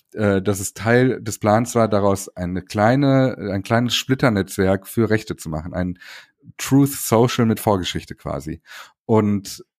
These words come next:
für den war der Name Twitter aufgeladen mit Moralin und das wollte er nicht haben. Was aber eigentlich früher oder später eher dazu führen könnte, dass wir uns den Namen Twitter ja irgendwann vielleicht einfach zurückholen können, auch wenn er noch die Rechte daran hält. Aber, hm,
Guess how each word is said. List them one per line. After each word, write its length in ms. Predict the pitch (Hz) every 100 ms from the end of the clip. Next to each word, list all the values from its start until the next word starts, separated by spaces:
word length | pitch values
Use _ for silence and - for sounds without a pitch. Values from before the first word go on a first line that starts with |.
| _ _ _ _ _ _ _ _ _ _
für 200 | - 117
den 400 | 110 101 95 127
war 100 | 123
der 100 | 123
Name 240 | 117 123 127
Twitter 420 | 135 147 131 -
aufgeladen 800 | 101 - 123 117 113 120 135 127
mit 180 | 113 113
Moralin 540 | 101 101 95 95 117
und 100 | 117
das 140 | 123
wollte 220 | 123 123 117
er 80 |
nicht 240 | 127 131 -
haben. 360 | 147 107 85 - - - _ _ -
Was 280 | - 110 -
aber 240 | 98 101
eigentlich 460 | 95 117 139 131 113
früher 280 | 110 - 113
oder 120 | 104
später 380 | 101 - 104 113
eher 220 | 98 110
dazu 220 | 107 95 95
führen 140 | 104
könnte, 200 | 107 101
dass 180 | 95 90
wir 80 | 101
uns 160 | 92 -
den 100 | 90
Namen 160 | 85
Twitter 240 | - 92 110
ja 120 | 95
irgendwann 320 | 78 85 107
vielleicht 220 | - 107
einfach 180 | 101 101
zurückholen 460 | - 131 - 78 78
können, 240 | 73 71
auch 120 | 76
wenn 120 | 87 78
er 80 |
noch 100 | 87
die 100 | -
Rechte 280 | - 87 -
daran 220 | 76 69
hält. 280 | 78 76 -
Aber, 300 | 95 90 85 - - - - _ _ _
hm, 220 | 180 175